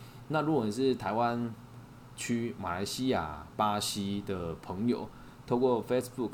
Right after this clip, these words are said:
跟I G都可以找到我。我的名字叫李庚希，木子李，甲乙丙丁戊己，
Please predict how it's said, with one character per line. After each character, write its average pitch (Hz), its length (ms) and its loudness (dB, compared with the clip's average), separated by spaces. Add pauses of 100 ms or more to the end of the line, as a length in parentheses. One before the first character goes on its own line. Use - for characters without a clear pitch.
(120)
跟 101 180 -2
I 104 200 0
G 104 140 -2
都 104 120 0
可 101 120 -4
以 95 80 0
找 87 200 -4
到 104 140 0
我。 69 260 -4
我 104 120 0
的 110 100 4
名 120 200 4
字 120 80 0
叫 110 440 0
李 82 160 -6
庚 98 220 -4
希， 98 340 -2 (420)
木 143 220 2
子 107 320 0
李， 120 160 0 (180)
甲 110 180 -2
乙 143 140 2
丙 90 200 -6
丁 113 200 0
戊 113 160 0
己， 82 180 -10